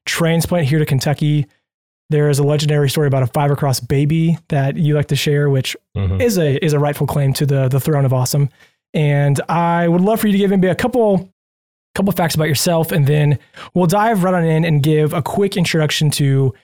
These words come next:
Speaker 1: your role here at Awesome Inc, and then maybe some of the history of the Awesome Fellowship program, how that was set up for you, and then when you took it over a handful of years ago, es-, essentially the direction you've been. 'Cause I know we, we offer a lot of accountability for founders,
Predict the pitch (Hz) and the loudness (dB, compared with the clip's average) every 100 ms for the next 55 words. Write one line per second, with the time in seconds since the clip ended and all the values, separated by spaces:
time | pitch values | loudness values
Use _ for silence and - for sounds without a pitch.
0 | _ _ 160 165 196 202 190 175 185 185 | _ _ -2 0 2 2 2 2 2 0
1 | 170 175 170 160 151 147 147 147 214 254 | 0 0 0 0 0 2 2 2 2 0
2 | 233 202 156 151 - 160 151 147 131 _ | 0 0 0 0 0 0 2 0 -2 _
3 | _ _ _ - 139 135 135 123 139 135 | _ _ _ -4 0 2 0 0 -2 -2
4 | 147 139 151 127 143 131 - 135 139 135 | -2 -2 0 0 0 -2 -2 -2 -2 0
5 | 131 127 - _ - - 165 160 156 147 | 0 -2 -4 _ -6 -2 0 2 2 2
6 | 143 - - - 190 180 180 - 170 165 | 0 -2 -4 -2 0 0 -2 0 0 2
7 | 160 160 143 143 143 147 165 143 135 - | 2 2 2 2 0 0 0 0 0 -2
8 | 160 147 139 143 135 131 139 147 131 135 | 0 0 2 2 2 0 0 0 0 0
9 | 131 135 131 123 _ _ _ _ _ _ | 0 0 0 -2 _ _ _ _ _ _
10 | - 165 - - 247 240 185 165 156 151 | -4 -2 0 -2 0 0 2 2 2 0
11 | - 135 127 127 123 139 143 160 165 156 | 0 0 0 0 -2 0 0 2 2 2
12 | 160 147 160 139 143 147 135 - 175 170 | 0 0 0 0 2 0 -2 -2 0 2
13 | 156 156 165 165 - _ _ _ - 190 | 2 2 2 -2 -6 _ _ _ -2 0
14 | 202 208 226 220 - | 0 0 0 -2 -6